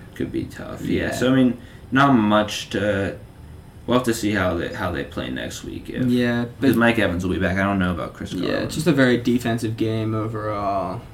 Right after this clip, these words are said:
Speaker 2: especially at the end, big play by Devontae Campbell
Speaker 1: Oh, yeah,
Speaker 2: for
Speaker 1: but,
Speaker 2: two
Speaker 1: uh,
Speaker 2: point.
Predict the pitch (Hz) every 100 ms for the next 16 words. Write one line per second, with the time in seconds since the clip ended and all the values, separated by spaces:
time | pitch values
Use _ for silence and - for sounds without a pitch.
0 | - - - 127 113 120 104 113 113 113
1 | 120 117 110 107 117 - 107 104 - -
2 | - - - - - 110 85 - - 69
3 | 62 - 92 - 95 92 - - - -
4 | - 55 62 - - 53 -